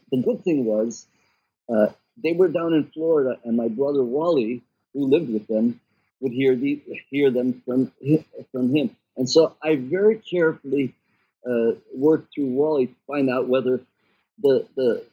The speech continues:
the stories changed over time, whether they were different from what I got. And darn, it was this, it was the same thing. It's not like he memorized the same words, but he would go over the same details with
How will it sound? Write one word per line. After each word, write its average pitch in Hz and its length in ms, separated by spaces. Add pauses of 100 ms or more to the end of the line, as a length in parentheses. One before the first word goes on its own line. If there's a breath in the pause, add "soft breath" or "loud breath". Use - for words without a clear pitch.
(200)
the 120 180
stories 139 580
changed 143 480
over 120 220 (140)
time, 135 320
whether 120 260
they 107 140
were 98 100
different 143 380
from 123 120
what 113 160
I 117 40
got. 120 220 (400)
And 135 160
darn, 160 460 (140)
it 170 120
was 180 160
this, 175 220 (140)
it 151 140
was 156 180
the - 80
same 143 480
thing. - 240
It's - 200
not 151 220
like 139 200 (220)
he 131 80
memorized 139 440
the 110 60
same 120 280
words, 135 320
but 107 160
he 117 120
would 123 200 (200)
go 127 300
over 135 180
the 120 140
same 120 480 (260)
details 110 560
with 117 180